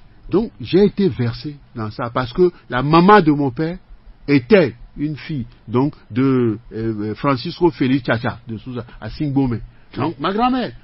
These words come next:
mon père est mort avant ma naissance, donc ma grand-mère, à un moment, m'a récupéré et j'ai été dans cette famille-là.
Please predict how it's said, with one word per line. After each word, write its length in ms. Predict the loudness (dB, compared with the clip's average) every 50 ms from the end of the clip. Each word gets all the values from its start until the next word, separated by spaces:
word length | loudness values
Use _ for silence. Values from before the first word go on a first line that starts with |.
| -10 -6
mon 120 | -6 -4
père 260 | -2 0 0 2 2
est 100 | 0 0
mort 240 | -2 -2 -4 -4 -4
avant 280 | -4 -4 -4 -4 -2 -2
ma 140 | -2 -2
naissance, 400 | -4 -4 -6 -6 -6 -6 -6 -4
donc 200 | -4 -4 -4 -2
ma 100 | -4 -6
grand-mère, 360 | -6 -6 -6 -6 -6 -6 -6 -8
à 20 |
un 40 | -6
moment, 220 | -6 -6 -6 -8 -8 -10 -12 -4 0
m'a 280 | 2 4 6 6 6
récupéré 600 | 6 4 0 0 -4 -6 -4 -4 -2 -2 -2 -4 -6 -10 -16 -10 -6
et 180 | -6 -4 -6 -6 -10 -18 -20 -14
j'ai 160 | -10 -10 -8
été 220 | -8 -8 -8 -10 -8
dans 180 | -8 -8 -10
cette 240 | -10 -10 -14 -14 -14
famille-là. 480 | -12 -12 -12 -10 -10 -8 -8 -8 -10